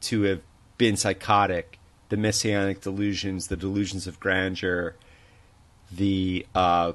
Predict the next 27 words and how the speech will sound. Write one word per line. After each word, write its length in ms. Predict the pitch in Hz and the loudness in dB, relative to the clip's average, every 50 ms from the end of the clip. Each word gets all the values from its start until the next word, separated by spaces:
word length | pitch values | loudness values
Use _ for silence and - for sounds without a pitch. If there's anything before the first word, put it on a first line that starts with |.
| - - - | -6 -2 -2
bizarre 720 | 120 107 - - 123 123 117 117 113 110 107 104 98 - - | 0 0 2 6 8 8 10 10 10 10 10 8 6 4 2
or 600 | 104 107 104 104 98 95 92 95 92 90 80 - _ - - _ _ _ _ _ _ _ _ _ _ _ - - - - | 0 2 4 4 4 4 4 4 2 2 -2 -6 _ -20 -20 _ _ _ _ _ _ _ _ _ _ _ -20 -14 -6 0
dangerous 920 | 113 107 110 117 117 113 113 110 110 110 107 98 - - - - - - - - | 0 2 2 2 2 2 2 4 4 4 4 4 4 2 0 0 -2 -4 -4 -2
or 260 | - 110 104 104 98 - | 0 2 2 2 2 2
unsettling 680 | 104 110 104 - - - 123 110 104 110 107 104 101 98 | 0 -2 0 0 0 2 2 2 2 2 0 0 -2 -2
or 100 | 95 - | -4 -4
unhinged 520 | 80 98 101 92 107 110 104 98 - - | -4 -4 -4 -4 -4 -4 -4 -6 -8 -8
behavior. 720 | - 95 85 95 104 107 104 104 104 95 92 87 87 85 85 - - - - - - - - - _ _ _ _ _ - | -8 -8 -4 -4 -2 -2 -2 -2 0 0 0 -2 -4 -6 -10 -16 -20 -20 -20 -20 -20 -20 -20 -20 _ _ _ _ _ -4
The 100 | 110 107 | -4 -2
truth 280 | - - 156 165 - 135 | 4 6 6 6 8 8
I 140 | 113 113 | 8 8
found 340 | 123 - 110 95 92 92 92 | 8 6 2 2 2 2 0
is 120 | 92 - - | -4 -4 -4
that 100 | 104 98 | -2 0
our 160 | 95 95 92 | 0 0 0
people 420 | - - - 120 107 - 107 101 | -2 -8 -12 -10 -6 -2 0 2
around 300 | 95 92 90 90 92 95 | 2 2 2 0 0 0
us, 200 | 92 90 - - | -2 -2 -4 -4
our 120 | 92 85 - | -6 -6 -6
friends, 400 | - - 101 95 92 90 82 92 | -4 -2 -2 -2 -2 -2 -2 -2
our 180 | 87 85 85 - _ _ | -2 -4 -4 -8 _ _
colleagues, 540 | - - - 95 95 95 95 95 85 80 95 | -6 0 2 2 2 2 -2 -6 -6 -4 -2
our 100 | 92 87 | -2 -2
family, 420 | 85 - - 95 95 95 98 95 95 | -2 -4 -6 -6 -4 -4 -4 -4 -2
our 120 | 90 87 | -4 -2
loved 260 | 87 92 95 90 - | -2 -2 -4 -4 -6
ones, 360 | 87 85 87 85 82 - - | -8 -8 -8 -8 -10 -12 -16